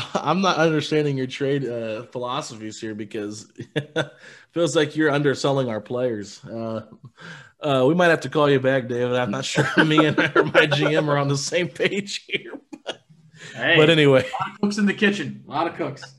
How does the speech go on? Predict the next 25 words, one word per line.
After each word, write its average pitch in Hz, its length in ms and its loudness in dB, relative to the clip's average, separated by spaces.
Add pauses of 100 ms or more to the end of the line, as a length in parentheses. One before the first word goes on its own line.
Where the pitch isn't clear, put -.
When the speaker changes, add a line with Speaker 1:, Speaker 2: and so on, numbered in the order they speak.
(280)
Speaker 1:
All 165 180 4
right, 143 160 4
well, 139 100 2
let's 190 200 4
quit - 340 2
playing 147 260 6
role 127 180 6
play. 117 240 0
But 139 120 6
anyway, 131 480 4 (360)
so - 460 -2
clearly 190 460 4
there, 139 320 6
me 139 220 2
and, 135 120 0
me 147 100 0
and 139 100 2
Facci 139 480 0
are 110 140 -2
in 113 100 -6
totally 139 300 2
different 123 380 -2
boats. 120 260 2
I 117 160 2
don't, 175 180 2